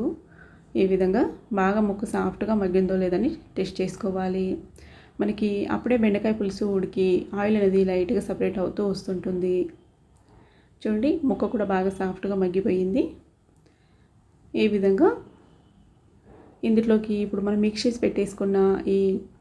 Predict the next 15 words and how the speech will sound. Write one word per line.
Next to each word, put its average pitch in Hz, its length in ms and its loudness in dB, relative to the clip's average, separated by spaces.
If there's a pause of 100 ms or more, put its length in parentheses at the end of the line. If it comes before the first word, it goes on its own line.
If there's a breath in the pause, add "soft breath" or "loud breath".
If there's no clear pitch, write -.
(280)
పిండి 220 280 4 (360)
మిశ్రమాన్ని 214 560 0
వేసేసుకోవాలి. 196 880 0 (1900 soft breath)
మరీ 214 240 2
ఎక్కువ - 260 2
యాడ్ 202 180 0
చేసుకోకండి, 196 560 0
ఒక 240 140 -2
టీ 190 140 0
స్పూనే 196 320 -2
వేసుకోవాలి 196 560 0
పిండి 190 260 -2
అనేది. 190 340 2 (1160 soft breath)
ఇప్పుడు 214 300 0 (140)
ఫ్లేమ్‌ని 214 560 4